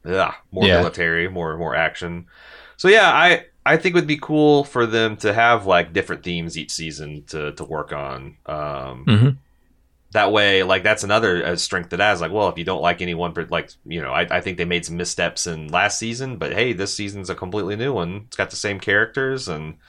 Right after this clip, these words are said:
Speaker 1: uh, you get 'em back together for whatever plot convenient reasons, and, uh, wind 'em up, let 'em play.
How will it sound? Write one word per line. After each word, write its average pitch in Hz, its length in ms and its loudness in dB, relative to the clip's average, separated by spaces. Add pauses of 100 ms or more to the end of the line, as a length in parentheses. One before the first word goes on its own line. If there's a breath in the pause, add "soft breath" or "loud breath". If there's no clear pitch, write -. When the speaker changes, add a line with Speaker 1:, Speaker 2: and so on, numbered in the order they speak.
(580 soft breath)
Speaker 1:
uh, 71 680 0 (260)
you 90 140 -8
get 95 140 -2
'em 90 80 -2
back 98 200 2
together 101 320 2
for 92 380 -2
whatever 98 380 2
plot 101 280 2
convenient 104 360 -6
reasons, 120 480 -4
and, 82 340 -6
uh, 82 260 -2
wind 92 260 0
'em 104 80 0
up, 110 140 0
let 107 140 0
'em 104 80 -4
play. 120 320 0